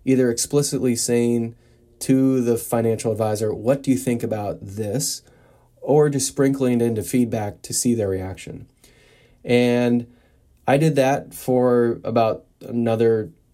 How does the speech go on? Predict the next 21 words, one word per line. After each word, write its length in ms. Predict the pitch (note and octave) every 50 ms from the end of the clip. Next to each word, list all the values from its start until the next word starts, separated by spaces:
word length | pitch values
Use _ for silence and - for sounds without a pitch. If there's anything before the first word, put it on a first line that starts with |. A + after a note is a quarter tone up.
| - -
six 340 | - - - B2 A#2+ - A#2+
months, 500 | A2 G#2+ G#2+ A#2+ C3 - - - - -
some 200 | - - A#2 A#2
of 80 | G#2+
which 200 | G#2+ A2+ G#2+ -
overlapped 600 | A#2 A2 G#2 A2 G#2+ G#2+ G#2 G#2 G#2 G#2 - -
with 320 | G#2+ G#2 G2+ - - - -
the 160 | - A2 A2 G#2+
time 380 | - - A2+ A2 G#2+ G#2+ G#2
that 100 | G#2 G#2
I 120 | G#2+ G#2 G#2
was 180 | G2+ G#2+ G2+
conducting 560 | - - - - A#2+ A2+ A2 G#2+ - B2 A2+
the 80 | G#2+ A2
interviews. 600 | C3 D#3 D#3 B2+ G#2 G2+ G#2 A2 B2+ C3+ C3+ - - - - - - - - _ _ _ _ _
And 240 | - B2+ C3 C#3 C#3+
then 200 | D3 D3+ D3+ D#3
I 160 | D3+ D3+ D3+
started 440 | D3+ - - D3+ D3 D3 D3+ D3 C#3 -
to 280 | - D3 C#3+ C#3 C#3
build 540 | C3 A#2 C3 C3 C3+ C#3+ C#3 C#3 C3+ - -